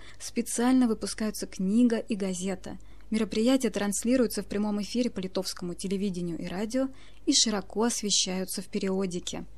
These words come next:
А в завершение кейса краткий экскурс в веселые и удалые праздники российского студенчества, благодаря которым студенты проявляли свою активность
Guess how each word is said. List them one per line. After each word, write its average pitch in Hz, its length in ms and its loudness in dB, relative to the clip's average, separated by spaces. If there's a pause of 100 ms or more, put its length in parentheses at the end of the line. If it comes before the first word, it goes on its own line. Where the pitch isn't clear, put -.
(460)
А 220 120 2
в 190 40 -2
завершение 202 640 6
кейса 277 340 2
краткий 214 520 -2
экскурс 247 560 0
в - 80 -6
веселые 277 640 4
и - 20 8
удалые 233 560 2
праздники 214 520 0
российского 202 580 -2
студенчества, 208 760 0
благодаря 185 520 0
которым 254 360 2
студенты 240 540 0
проявляли 196 540 -4
свою 175 340 -8
активность 254 640 0